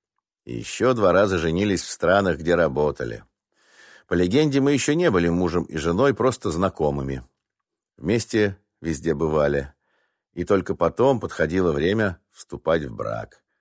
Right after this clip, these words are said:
А конфликты производственные возникали? Никогда. Может, обмен мнениями, всегда дружеский, профессиональный. У Жоры хороший характер, уравновешенный.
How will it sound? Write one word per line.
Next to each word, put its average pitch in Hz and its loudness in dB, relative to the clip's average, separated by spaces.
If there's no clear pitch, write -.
А 71 -8
конфликты 80 -2
производственные 90 0
возникали? 78 -2
Никогда. 65 -4
Может, 156 2
обмен 127 2
мнениями, 76 -2
всегда 101 2
дружеский, 113 0
профессиональный. 73 -2
У 76 -4
Жоры 123 4
хороший 101 -2
характер, 92 0
уравновешенный. 73 -2